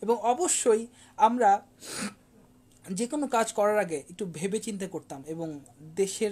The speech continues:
ক্ষতি করা থেকে বিরত থাকতাম। যদি আজকে দেশকে ভালোবাসতাম, তাহলে অবশ্যই, আহ, যে কোনো ময়লা আবর্জনা বলেন বা যা কিছুই করছি, এগুলো থেকে একটু বিরত থাকতাম এবং দেশকে একটু ভালো করার চেষ্টা করতাম।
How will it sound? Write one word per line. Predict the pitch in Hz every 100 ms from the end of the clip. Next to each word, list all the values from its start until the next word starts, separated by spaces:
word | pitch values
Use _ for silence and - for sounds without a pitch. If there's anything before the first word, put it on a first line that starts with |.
| 196
ক্ষতি | - 220 214 233
করা | 208 190
থেকে | 196 196
বিরত | 196 196 190
থাকতাম। | 180 - 143 - _ 165
যদি | 170 185
আজকে | 180 - 175
দেশকে | 175 - 214
ভালোবাসতাম, | 175 202 262 240 - 214 220 - - -
তাহলে | 196
অবশ্যই, | 190 185 208 - 233 185 214 - _ _ - 165
আহ, | 165 156 156
যে | 180
কোনো | 196 190
ময়লা | 180 180 185
আবর্জনা | 180 180 180 185 175
বলেন | 175 165 165
বা | 165 156 156
যা | 180 196
কিছুই | 262 - 277
করছি, | 233 208 - 165
এগুলো | 190 220
থেকে | 214 240
একটু | 269 269
বিরত | 202 233 247
থাকতাম | 240 208 214
এবং | 185 190 185
দেশকে | 190 - 202
একটু | 190 - - - _ 277
ভালো | 196 185 196
করার | 202 196
চেষ্টা | 185 185 180
করতাম। | 165 - 71